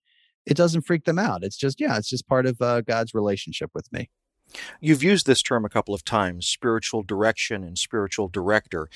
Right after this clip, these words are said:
Speaker 2: And I just want to make sure my listeners are tracking. So when you're using that term, can you give us a brief definition of what you mean?
Speaker 1: Yeah, I'm glad you brought that up <laughs> because I was using it freely. So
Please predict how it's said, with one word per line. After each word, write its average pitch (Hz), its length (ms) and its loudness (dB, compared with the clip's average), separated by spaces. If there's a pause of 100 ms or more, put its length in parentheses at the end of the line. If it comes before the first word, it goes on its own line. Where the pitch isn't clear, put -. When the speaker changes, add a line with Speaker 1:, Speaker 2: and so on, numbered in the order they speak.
(220)
Speaker 2:
And 113 120 4
I 107 60 4
just 131 160 -2
want 135 120 0
to 123 40 -2
make 110 140 -4
sure - 180 -4
my 104 140 -2
listeners 107 440 -4
are 95 60 -4
tracking. 104 460 0
So 117 160 0
when 107 200 -2
you're 160 240 0
using 147 440 -4
that 110 220 -2
term, 101 340 -2
can 120 160 -2
you 156 80 -2
give 214 180 0
us 170 100 2
a 131 60 2
brief 120 280 -2
definition 113 480 0
of 92 100 -8
what 98 160 2
you 101 100 -4
mean? 85 320 -6 (440)
Speaker 1:
Yeah, 104 320 8
I'm 113 140 2
glad 123 240 0
you 110 60 -6
brought 104 240 -6
that 98 240 -8
up 120 140 -6
<laughs> - 20 -8
because 127 380 -4
I 139 180 -4
was 127 280 -4
using 117 320 -4
it 101 220 -4
freely. 101 560 0 (460)
So 113 420 2